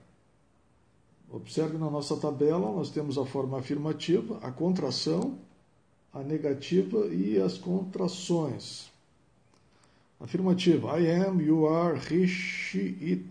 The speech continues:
is, we, they are.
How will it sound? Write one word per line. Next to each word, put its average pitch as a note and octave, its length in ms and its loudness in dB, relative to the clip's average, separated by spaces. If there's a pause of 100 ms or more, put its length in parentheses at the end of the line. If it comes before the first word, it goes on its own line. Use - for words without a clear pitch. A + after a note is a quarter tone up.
(140)
is, - 560 -2 (340)
we, D#3+ 680 2 (260)
they D#3 560 4
are. C#3 340 0